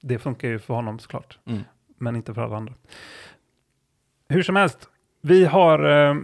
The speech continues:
Speaker 1: jag tänkte vi skulle av-, börja avrunda lite här. Nu har vi gått igenom många olika aspekter och många olika funktioner på diskar och hit och dit. Och ni får jättegärna återkomma som sagt om det är någonting ni tycker saknas eller så.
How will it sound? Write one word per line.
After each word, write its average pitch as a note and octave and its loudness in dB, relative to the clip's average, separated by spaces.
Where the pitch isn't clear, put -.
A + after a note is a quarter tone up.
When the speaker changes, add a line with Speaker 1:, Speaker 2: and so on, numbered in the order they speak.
Speaker 1:
jag D#3+ -6
tänkte F#3 -4
vi E3+ -2
skulle F3 -4
av-, F3 2
börja E3+ 0
avrunda D#3 0
lite G3 -2
här. B2+ -2
Nu D3 -6
har C#3+ -2
vi C#3 -4
gått C#3+ -8
igenom A#2 -2
många A#2 -4
olika A2+ -6
aspekter A2+ -10
och A2+ -10
många A2+ -8
olika A2 -8
funktioner C#3+ -2
på D3+ -4
diskar C3+ -6
och A#2 -2
hit A#2+ -6
och - -8
dit. A2+ -6
Och B2 -6
ni B2 -4
får C3+ -6
jättegärna A#2 -4
återkomma A#2 -6
som C3 -10
sagt A#2 -8
om A2 -8
det G#2+ -8
är - -8
någonting A2 -10
ni G#2+ -10
tycker - -18
saknas A2+ -12
eller A#2 -6
så. E3 -6